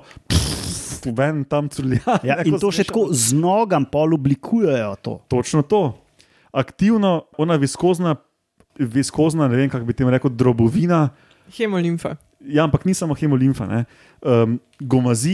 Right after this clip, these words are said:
Speaker 1: iz njih in oni to aktivno tam razporedijo, eh, em, to viskozno snov in se prav pogrupirajo in to hitro v-, v-, zadelajo luknjo, ne. In umrejo, ne.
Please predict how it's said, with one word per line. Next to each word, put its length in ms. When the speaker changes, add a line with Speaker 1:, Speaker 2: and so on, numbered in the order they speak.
Speaker 1:
iz 160
njih 300
in 120
oni 180
to 120
aktivno 540
tam 340
razporedijo, 1000
eh, 60
em, 220
to 240
viskozno 640
snov 680
in 100
se 100
prav 240
pogrupirajo 840
in 100
to 120
hitro 320
v-, 160
v-, 260
zadelajo 520
luknjo, 340
ne. 140
In 160
umrejo, 380
ne. 160